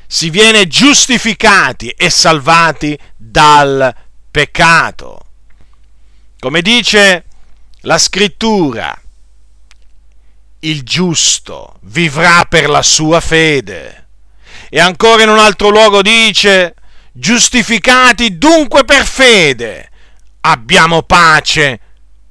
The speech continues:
con Dio." Ed è altresì scritto,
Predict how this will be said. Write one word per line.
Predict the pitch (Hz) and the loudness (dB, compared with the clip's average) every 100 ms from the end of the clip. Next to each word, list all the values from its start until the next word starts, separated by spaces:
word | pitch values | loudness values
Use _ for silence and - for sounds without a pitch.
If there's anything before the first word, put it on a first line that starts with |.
| - - - - - | -20 -20 -20 -20 -14
con | - 175 170 | -6 -4 -2
Dio." | 156 190 151 120 76 62 - - - - - - - - - - - - - - - - - - - - - - - - - - - - - - - - - - - - - - - - | 0 0 -2 -6 -12 -18 -20 -20 -20 -20 -20 -20 -20 -20 -20 -20 -20 -20 -20 -20 -20 -20 -20 -20 -20 -20 -20 -20 -20 -20 -20 -20 -20 -20 -20 -20 -20 -20 -20 -20 -20 -20 -20 -20 -20 -12
Ed | 135 | -2
è | 185 | 2
altresì | 208 208 208 180 202 | 2 2 0 0 -2
scritto, | - 202 214 202 - - 139 113 82 | -2 -2 0 -2 -6 -6 -4 -4 -8